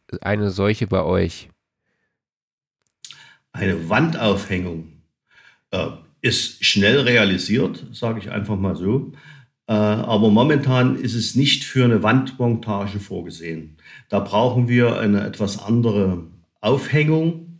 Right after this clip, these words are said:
Speaker 2: praktisch. Also die Arme kann man ganz normal benutzen, kein Thema.
Speaker 1: Mhm.
Speaker 2: Äh, aber ich würde, äh, an dieser Stelle die, ja, die Teile, die praktisch an die Wand geschraubt werden,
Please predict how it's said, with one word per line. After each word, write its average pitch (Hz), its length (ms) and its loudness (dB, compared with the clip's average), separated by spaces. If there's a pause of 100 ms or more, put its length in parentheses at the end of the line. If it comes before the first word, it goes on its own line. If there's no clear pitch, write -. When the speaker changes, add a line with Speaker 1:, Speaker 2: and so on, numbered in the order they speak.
Speaker 2:
praktisch. - 460 -8
Also - 200 -4
die 95 140 0
Arme 139 460 2
kann 131 140 2
man 107 200 4
ganz 107 260 -2
normal 92 220 0
benutzen, 98 460 -2
kein 104 200 0
Thema. 104 360 4
Speaker 1:
Mhm. 131 60 -8 (460)
Speaker 2:
Äh, 107 140 0
aber 107 680 0
ich 107 220 -4
würde, 113 580 2 (100)
äh, 107 400 -6
an 95 120 -6
dieser 120 240 -2
Stelle 113 500 2
die, 95 500 -2 (1400)
ja, 107 240 2
die 104 180 2
Teile, 120 360 4
die 107 140 2
praktisch - 460 -6
an 104 100 2
die 101 100 0
Wand 117 280 0
geschraubt - 540 -4
werden, 104 460 -2